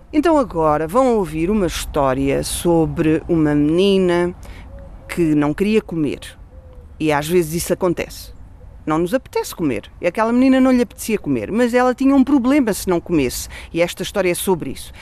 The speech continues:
É uma história da Maria Alberta Meneres e contaram-me, em segredo, que ela escreveu esta história, mesmo ao lado de uma menina igual a esta.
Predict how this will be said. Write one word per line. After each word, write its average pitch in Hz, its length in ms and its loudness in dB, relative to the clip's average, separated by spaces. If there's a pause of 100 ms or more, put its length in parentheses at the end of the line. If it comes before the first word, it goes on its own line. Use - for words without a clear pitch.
(120)
É 220 80 -2
uma 214 80 2
história 165 280 0
da 160 80 2
Maria 156 280 0
Alberta 143 400 -2
Meneres 127 680 -2 (580)
e 202 400 4 (280)
contaram-me, 143 920 -2 (100)
em 156 140 -4
segredo, 139 680 -2 (280)
que 151 100 0
ela 143 140 0
escreveu 196 800 2
esta 160 280 -2
história, - 640 -8 (240)
mesmo 247 680 4
ao 190 180 6
lado 147 560 0 (380)
de 190 200 4
uma 262 240 6
menina 277 440 8
igual 285 260 2
a 294 80 0
esta. 196 380 -8